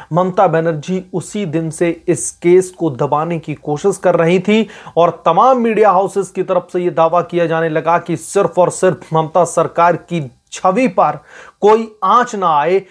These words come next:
इसीलिए इस केस को दबाने की कोशिश की जा रही है। और ममता सरकार क्या वाकई में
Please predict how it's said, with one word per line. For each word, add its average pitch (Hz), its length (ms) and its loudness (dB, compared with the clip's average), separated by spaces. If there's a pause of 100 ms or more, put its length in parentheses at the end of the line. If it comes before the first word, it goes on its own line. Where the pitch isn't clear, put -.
(220)
इसीलिए 196 480 0
इस 180 140 -4
केस 165 280 -4
को 170 140 -6
दबाने 147 400 -4
की 151 160 -12
कोशिश 170 400 -6
की 175 160 -4
जा 165 160 2
रही 165 260 0
है। 202 240 2 (200)
और 165 200 2
ममता 151 440 0
सरकार 165 520 -2
क्या 160 180 0
वाकई 147 480 0
में 139 340 -4